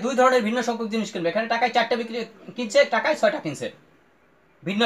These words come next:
সংখ্যক। আজ এ পর্যন্তই। আমার এই গণিতটা, মানে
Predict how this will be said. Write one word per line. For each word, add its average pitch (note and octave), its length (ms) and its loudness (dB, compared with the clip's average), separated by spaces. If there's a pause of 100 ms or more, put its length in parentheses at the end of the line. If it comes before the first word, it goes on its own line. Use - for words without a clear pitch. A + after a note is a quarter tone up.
(100)
সংখ্যক। F3+ 340 2 (2250)
আজ G3 140 2
এ - 80 4
পর্যন্তই। B3 380 0 (720)
আমার G3+ 220 4
এই A#3 100 2
গণিতটা, A#3+ 300 0 (720)
মানে D3+ 120 -4